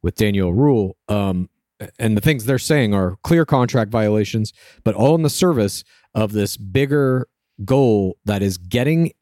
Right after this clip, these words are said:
put in place, some kind of an organization like U can, like the one that they have, have started, to help players transitioning out of these shows or to even help them while they're in the shows with contracts and all kinds of other things. So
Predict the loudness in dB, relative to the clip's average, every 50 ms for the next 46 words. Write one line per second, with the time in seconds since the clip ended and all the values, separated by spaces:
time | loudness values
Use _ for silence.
0 | _ _ -4 0 2 2 2 2 0 0 -2 -2 -4 -4 -4 -2 -2 -2 0 0
1 | 0 0 0 0 0 0 2 2 2 2 2 0 0 0 -2 -2 -2 0 0 0
2 | 0 -2 0 0 0 0 0 0 0 0 0 0 0 0 0 0 -2 -2 -2 0
3 | 0 0 -2 -2 0 0 0 0 0 -2 -4 -6 -8 -6 -4 -2 0 0 -2 -4
4 | -4 -2 0 0 0 0 -2 -4 -6 -10 _ -20 -20 -20 -20 _ _ _ _ -4
5 | -2 0 0 0 0 -2 -2 0 0 2 0 0 0 0 0 0 0 0 -2 -2
6 | -2 -2 -2 0 0 0 -2 0 0 -2 -2 -2 -2 0 0 0 0 0 0 -2
7 | -2 0 0 0 0 2 2 0 0 0 0 -2 -2 0 0 0 0 0 0 2
8 | 0 0 0 0 0 -2 -2 -2 -2 -4 -6 -8 -4 0 0 0 0 0 -2 -2
9 | -2 -2 -2 -6 -8 -8 -6 -4 -4 -4 -4 -4 -4 -4 -2 -2 -4 -4 -4 -4
10 | -4 -4 -4 -4 -4 -4 -4 -4 -4 -6 -6 -4 -4 -4 -4